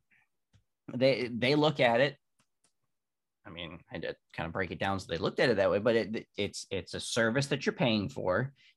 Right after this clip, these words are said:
Did you receive that service? Yes or no? I go there because something's hurting and the doctor's not listening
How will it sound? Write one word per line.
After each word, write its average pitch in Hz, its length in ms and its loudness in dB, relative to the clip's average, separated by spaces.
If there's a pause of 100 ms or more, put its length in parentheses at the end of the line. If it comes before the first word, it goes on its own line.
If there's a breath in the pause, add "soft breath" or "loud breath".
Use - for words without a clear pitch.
Did 120 160 0
you 123 100 2
receive 143 360 0
that 117 180 2
service? 92 340 -2
Yes 101 220 -2
or 85 60 -6
no? 85 140 -2 (2750)
I 107 160 4
go 151 260 6
there 110 240 6
because 101 300 -4
something's 107 400 -4
hurting 110 580 2
and 95 100 -4
the 98 60 -2
doctor's 98 460 -2
not 107 300 -2
listening 113 640 -2